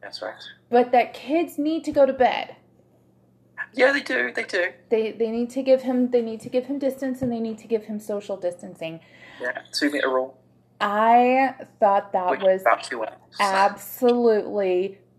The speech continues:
Speaker 2: wonderful. When I saw that, I'm like, "You know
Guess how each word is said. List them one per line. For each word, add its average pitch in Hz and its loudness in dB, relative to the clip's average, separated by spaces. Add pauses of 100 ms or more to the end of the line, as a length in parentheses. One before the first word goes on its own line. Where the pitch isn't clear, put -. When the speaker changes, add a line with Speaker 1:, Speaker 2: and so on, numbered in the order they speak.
(200)
Speaker 2:
wonderful. 185 0
When 196 -2
I 190 2
saw 208 2
that, 175 0
I'm 202 -6
like, 220 -4
"You 254 2
know 262 2